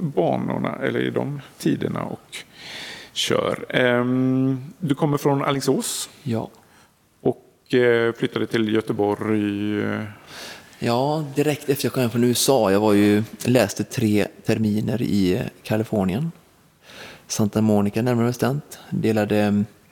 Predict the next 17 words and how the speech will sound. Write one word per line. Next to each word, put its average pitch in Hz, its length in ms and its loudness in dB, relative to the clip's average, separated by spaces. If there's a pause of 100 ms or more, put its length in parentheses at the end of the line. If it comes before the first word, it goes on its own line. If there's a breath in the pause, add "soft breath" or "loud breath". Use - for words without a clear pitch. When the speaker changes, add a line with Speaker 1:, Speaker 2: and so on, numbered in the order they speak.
(360 loud breath)
Speaker 2:
lägenhet 110 680 2
där 117 200 4
med 120 180 2
en, 110 200 4
en 107 520 2
kamrat 110 540 0
från, 104 280 4
eh, 104 80 2
Försvarsmakten. 113 720 -2 (540 loud breath)
Eh, 110 300 0
på, 107 380 -2
vad 107 120 0
hade 113 180 0
vi? 131 200 -2 (140)
Tretton, 120 380 -2
fjorton 127 240 0
kvadratmeter. 131 600 0